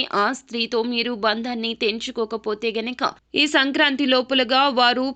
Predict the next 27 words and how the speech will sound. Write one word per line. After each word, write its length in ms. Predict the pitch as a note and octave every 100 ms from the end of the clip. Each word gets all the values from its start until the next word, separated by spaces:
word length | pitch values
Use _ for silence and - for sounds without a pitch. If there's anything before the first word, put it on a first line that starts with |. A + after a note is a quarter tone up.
| C4+
పెను 240 | A#3+ C4+ C4 A#3+
యుద్ధం 280 | A#3+ G3+ C4 B3+
చేస్తారు. 440 | B3 A#3 C4 A#3+ - A3+
మీ 80 | B3 A3+
యొక్క 160 | A#3 A#3 A#3 G#3+
జీవితంతో, 540 | B3 B3 B3 A#3 B3 B3 B3+
మీతో 260 | A#3+ A#3+ B3 A#3
కూడా. 200 | A#3 A3+ - -
వారే 300 | A3+ A3+ A3+ B3+ A#3
గెలుపు 320 | A#3 A#3 A3+ B3 A#3
ఓటములు 380 | G#3+ A#3+ A#3+ A#3+ A#3+
కూడా 180 | A#3 A3+ - G#3+
వారి 240 | A3 B3+ B3
చేతిలో 360 | B3 G#3+ A#3+ A#3 A3+
ఉంటాయి. 400 | A3+ A3+ A3+ C#4 C#4+
ఇది 160 | A3 A3+ A3+
పరిస్థితి. 540 | G3+ A3+ - A3+ - -
కావున 280 | A3+ G#3+ A#3 B3 B3
మీరు 180 | A3+ A#3+ A#3+
జాగ్రత్త 420 | A3 G#3 A3+ G#3 G#3+
వహించండి. 680 | G#3+ G3+ A3 - B3+ A3+ - - - A3+
ఆ 20 | A#3+
స్త్రీ 200 | - B3 C4 A#3+
ఎవరో 180 | A3 A3+ A#3
తెలియాలి 420 | A3 A#3+ A#3 A3+ A3
అంటే 180 | G#3+ A#3+ A3
వీడియోని 480 | A3+ A#3 A3+ G#3+